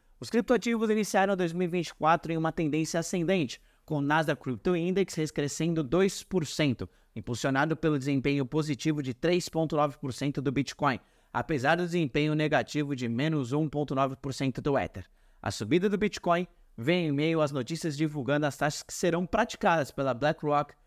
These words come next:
e outros potenciais provedores de E T Fs à vista de Bitcoin nos Estados Unidos. Agora vamos para as notícias. Um cenário regulatório favorável em Dubai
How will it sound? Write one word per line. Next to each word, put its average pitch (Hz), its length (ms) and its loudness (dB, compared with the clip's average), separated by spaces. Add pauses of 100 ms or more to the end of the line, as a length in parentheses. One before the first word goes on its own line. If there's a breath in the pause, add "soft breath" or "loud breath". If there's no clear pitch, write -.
(140)
e 175 100 -2
outros 156 380 0
potenciais 170 680 2
provedores 113 600 0
de 110 60 -2
E 113 60 2
T 117 120 -2 (200)
Fs 104 120 -8
à 117 80 4
vista 104 400 -4 (240)
de 127 140 0
Bitcoin 120 440 0
nos 110 140 -2
Estados 101 400 -2
Unidos. 98 440 -6 (400)
Agora 180 340 4
vamos 165 220 -2
para 151 200 4
as 139 80 0
notícias. 127 600 -6 (340)
Um 143 60 -8
cenário 165 380 2
regulatório 156 500 2
favorável 139 560 0
em 151 60 0
Dubai 151 340 2